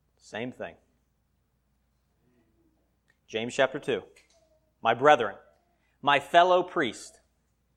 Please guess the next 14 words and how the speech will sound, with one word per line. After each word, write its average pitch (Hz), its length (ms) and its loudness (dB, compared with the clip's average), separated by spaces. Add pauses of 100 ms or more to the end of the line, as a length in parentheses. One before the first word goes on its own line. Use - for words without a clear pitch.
(960)
do 127 160 -8
not 214 260 2
hold 180 240 4
the 147 80 0
faith 147 280 2
of 135 120 -2
our 120 100 6
Lord 117 300 0
Jesus 117 280 -8
Christ, - 540 -4
the 120 80 -6
Lord 113 260 0
of 107 120 -8
glory, 104 400 -4